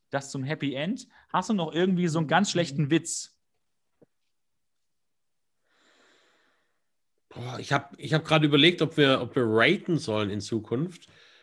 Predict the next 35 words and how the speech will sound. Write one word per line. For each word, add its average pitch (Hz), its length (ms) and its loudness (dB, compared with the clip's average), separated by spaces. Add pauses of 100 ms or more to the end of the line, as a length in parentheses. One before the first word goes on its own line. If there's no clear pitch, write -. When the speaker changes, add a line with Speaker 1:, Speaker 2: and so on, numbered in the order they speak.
(160)
Speaker 2:
Äh, 113 60 -2
also 113 540 2
von 120 180 0
fünf 170 280 2
Sternen 143 520 2
gibt's 151 260 -8
vier 117 500 0 (140)
bei 110 100 0
mir 104 200 0
für 107 140 -6
die, 101 360 -8
für - 120 -10
die 104 140 -8
Folge. 107 500 -4 (600)
Wie 117 100 -6
viel 120 180 -2
wären's 131 260 2
denn 131 120 -2
bei 123 100 0
dir? 117 380 -2 (1080)
Speaker 1:
Äh, 117 240 -2
vier. 110 300 -10 (680)
Vier, 98 160 -10
Speaker 2:
Vier. 95 160 -10
Speaker 1:
genau 101 160 -6
so. 90 200 -14 (220)
Also 113 300 -6
sie 113 140 -4
hat 156 100 0
Speaker 2:
Okay. - 80 -4
Speaker 1:
Stärken 160 420 -4
und 233 380 0 (320)
was 170 240 -2
man 190 160 -2
merkt, 147 500 -4